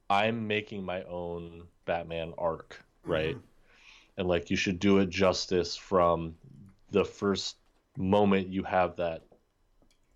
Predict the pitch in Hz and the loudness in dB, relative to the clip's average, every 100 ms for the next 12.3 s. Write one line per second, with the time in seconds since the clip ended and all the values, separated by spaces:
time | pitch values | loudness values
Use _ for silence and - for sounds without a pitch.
0 | _ 104 95 95 - 85 80 80 78 95 | _ -4 -4 -6 -10 -10 -6 -6 -4 -2
1 | 92 92 85 90 87 85 82 95 95 87 | 2 0 2 2 2 0 0 4 4 6
2 | 87 87 - - _ _ _ _ _ _ | 4 2 -6 -20 _ _ _ _ _ _
3 | - 95 92 95 87 87 - 92 87 90 | 0 0 0 0 2 2 -2 -2 2 4
4 | 87 85 - 120 - 151 160 143 127 110 | 4 2 0 -2 2 4 6 8 6 4
5 | 110 101 95 117 123 113 101 - - 92 | -2 -2 -2 0 2 2 -4 -8 -10 -8
6 | 90 90 90 87 107 92 95 90 82 90 | -6 -4 -6 -6 -10 -4 -2 -2 -6 -6
7 | 90 85 - 87 - 85 82 78 80 80 | -4 -4 -4 -8 -6 -6 -6 -2 -2 -2
8 | - _ _ _ _ - - - - _ | -10 _ _ _ _ -20 -20 -20 -20 _
9 | _ _ _ _ _ _ _ _ _ _ | _ _ _ _ _ _ _ _ _ _
10 | _ _ _ _ _ _ _ _ _ _ | _ _ _ _ _ _ _ _ _ _
11 | _ _ - 123 156 151 139 120 123 117 | _ _ -8 2 2 4 2 2 -2 -4
12 | - 120 | -4 -8